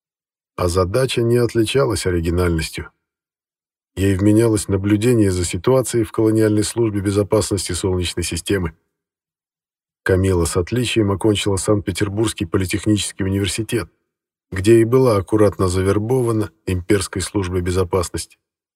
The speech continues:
Ну как аккуратно? Нечего было ломать сервер букмекерской конторы по просьбе своего парня,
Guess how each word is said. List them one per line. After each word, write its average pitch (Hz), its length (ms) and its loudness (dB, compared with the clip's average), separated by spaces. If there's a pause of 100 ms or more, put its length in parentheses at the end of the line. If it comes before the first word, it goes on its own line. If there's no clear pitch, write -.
(640)
Ну 135 180 2
как 123 240 2
аккуратно? 80 560 0 (760)
Нечего 117 460 4
было 101 200 6
ломать 104 380 4
сервер 117 400 4
букмекерской 104 680 2
конторы 110 480 2
по 92 140 0
просьбе 95 340 2
своего 92 340 0
парня, 82 460 0